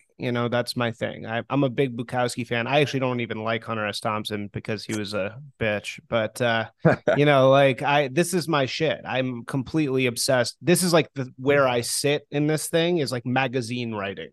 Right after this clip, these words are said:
Speaker 1: basically. Right. So it's amazing to discover this, because the o-, the other guy,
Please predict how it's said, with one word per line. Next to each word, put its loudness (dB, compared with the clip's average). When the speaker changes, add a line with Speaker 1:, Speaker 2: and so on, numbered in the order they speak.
Speaker 1:
basically. -10
Right. 0
So 10
it's 2
amazing 8
to -2
discover 4
this, -2
because 2
the 0
o-, 0
the 2
other 4
guy, -4